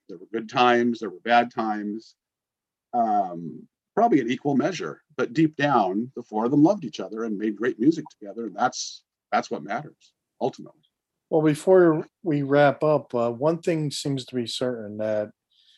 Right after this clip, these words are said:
Speaker 2: the Beatles, cr-, they're timeless.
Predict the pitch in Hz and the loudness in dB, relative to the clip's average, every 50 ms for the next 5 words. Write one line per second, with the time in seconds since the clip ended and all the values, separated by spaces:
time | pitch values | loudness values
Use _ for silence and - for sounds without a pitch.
0 | _ _ _ _ _ _ _ 135 117 113 - 156 160 165 165 160 160 156 151 143 | _ _ _ _ _ _ _ -10 -8 -4 -2 0 2 4 4 4 4 4 2 2
1 | 135 - - - - - _ _ _ _ _ _ _ _ _ _ - - - - | 0 -2 -4 -8 -10 -12 _ _ _ _ _ _ _ _ _ _ -18 -2 -2 -2
2 | 554 - 139 - 156 131 120 - - 180 165 151 139 117 107 101 95 - - - | -2 -2 -4 0 0 0 0 -2 -2 0 2 2 0 0 -4 -8 -10 -10 -12 -14
3 | - - _ | -14 -18 _